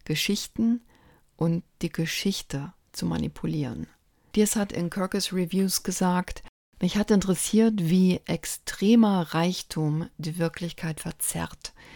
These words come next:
Das ist etwas, was wir während der Trump-Jahre sehr stark gesehen haben.“ Also, wer bestimmt, was wirklich ist? Nach der Razzia bei Donald Trump sind übrigens die Anmeldungen bei seinem Kurznachrichtendienst in die Höhe geschossen.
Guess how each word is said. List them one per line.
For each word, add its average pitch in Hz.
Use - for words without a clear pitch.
Das 170
ist -
etwas, 185
was 165
wir 165
während 165
der 165
Trump-Jahre 165
sehr 160
stark -
gesehen 147
haben.“ -
Also, 175
wer 165
bestimmt, 170
was 170
wirklich 165
ist? -
Nach 185
der 175
Razzia 196
bei 180
Donald 175
Trump 175
sind 180
übrigens 175
die -
Anmeldungen 170
bei 165
seinem 165
Kurznachrichtendienst 165
in 165
die 151
Höhe 156
geschossen. -